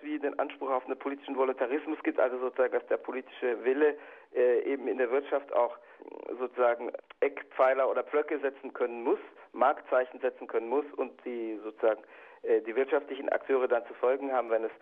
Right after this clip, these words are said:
wenn politisch gesagt wird, im Interesse der Menschen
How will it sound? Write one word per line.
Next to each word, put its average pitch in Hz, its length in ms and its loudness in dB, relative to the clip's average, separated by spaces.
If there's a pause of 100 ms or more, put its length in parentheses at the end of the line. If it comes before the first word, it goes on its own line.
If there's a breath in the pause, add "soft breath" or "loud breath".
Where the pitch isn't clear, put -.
(380 loud breath)
wenn 123 200 2
politisch 156 400 -2
gesagt 135 320 0
wird, 127 160 -2
im 120 380 -6
Interesse 120 500 0
der 127 120 2
Menschen 135 340 -2